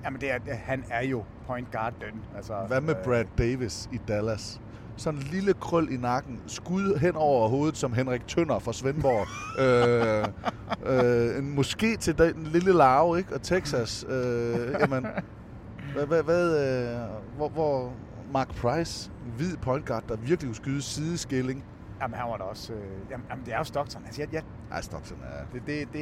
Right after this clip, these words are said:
Speaker 1: er jo
Speaker 2: jeg
Speaker 1: sådan
Speaker 2: ved ikke, hvorfor jeg starter den der.
Speaker 1: Nej, det er jo, det er jo ikonen. Øh,
Speaker 2: Ja.
Speaker 1: og heldigvis er han på listen, men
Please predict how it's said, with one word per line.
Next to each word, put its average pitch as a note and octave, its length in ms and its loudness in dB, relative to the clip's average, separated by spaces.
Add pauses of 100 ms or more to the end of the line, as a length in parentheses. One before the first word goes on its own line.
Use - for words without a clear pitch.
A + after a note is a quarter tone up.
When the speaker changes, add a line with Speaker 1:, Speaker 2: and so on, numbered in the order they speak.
Speaker 1:
er B2+ 40 0
jo C3+ 40 2
Speaker 2:
jeg C3+ 80 -2
Speaker 1:
sådan - 140 -2
Speaker 2:
ved G2 80 2
ikke, F#2+ 100 -2
hvorfor G2 220 0
jeg F2 160 -2
starter F#2+ 300 -4
den F2 200 -8
der. F2+ 140 -6
Speaker 1:
Nej, A#2+ 340 -2
det D3 120 -2
er B2 60 0
jo, B2+ 60 0
det B2+ 120 -2
er B2 60 2
jo C3 100 0
ikonen. B2+ 300 -8 (300)
Øh, F#2 260 -8
Speaker 2:
Ja. F2+ 40 -8 (1120)
Speaker 1:
og A#2 60 -4
heldigvis D#3 380 0
er E3+ 60 2
han F3 140 0
på C#3+ 80 -2
listen, D#3 360 -2
men D3+ 200 0